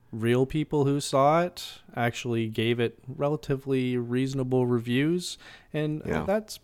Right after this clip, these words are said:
Speaker 1: sort of my perspective of it. I, I thought it was relatively reasonable. Uh, this is, uh, written by Max Landis. He actually wrote one of my all-time favorite horror films,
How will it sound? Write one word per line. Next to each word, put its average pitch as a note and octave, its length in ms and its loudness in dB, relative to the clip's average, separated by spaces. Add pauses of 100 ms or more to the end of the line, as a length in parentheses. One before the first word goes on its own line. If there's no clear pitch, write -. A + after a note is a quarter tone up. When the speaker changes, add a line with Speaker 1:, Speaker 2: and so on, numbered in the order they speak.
Speaker 1:
sort D3+ 200 2
of B2 40 2
my A#2 220 2
perspective G#2+ 640 -4
of G2+ 120 -6
it. A2 80 -4
I, B2+ 200 -2 (300)
I - 20 -4
thought D3+ 160 -2
it C#3 60 0
was - 380 -4 (140)
relatively C3+ 680 0
reasonable. A#2 760 -2 (140)
Uh, A2+ 140 -4
this C3+ 340 -4
is, A#2 160 -8
uh, A2 60 -2
written A#2+ 480 -2
by A2 720 0
Max A2+ 380 -4
Landis. A#2+ 680 -4 (160)
He C#3+ 180 -2
actually A#2+ 440 0
wrote G#2+ 640 -2
one A2+ 160 -2
of G#2+ 120 -4
my G#2 360 -4
all-time A#2 800 0
favorite A#2 560 -2
horror A#2 340 0
films, C3 760 -4